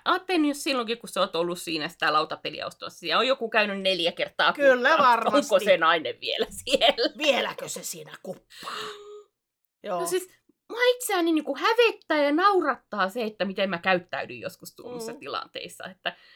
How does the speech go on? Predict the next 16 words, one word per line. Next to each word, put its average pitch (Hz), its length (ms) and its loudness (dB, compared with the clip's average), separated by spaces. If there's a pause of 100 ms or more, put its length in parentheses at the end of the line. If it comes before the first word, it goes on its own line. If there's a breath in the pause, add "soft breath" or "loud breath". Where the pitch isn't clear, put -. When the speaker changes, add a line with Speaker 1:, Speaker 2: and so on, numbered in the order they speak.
(140 soft breath)
Speaker 1:
niinku 208 240 -16
toinen 359 340 0
Speaker 2:
Mm. 190 120 -18
Speaker 1:
on 214 140 -6
vastaava 233 460 0
tämmönen, 190 600 -4 (180)
mm, 180 260 -16 (180)
tapahtui 233 440 -4
itse 285 160 -10
asiassa 277 180 -8
vi-, - 160 -12 (100)
ihan 233 260 -4
muutama 185 340 -6
päivä - 300 -12
sitten, - 420 -14
että, - 320 -8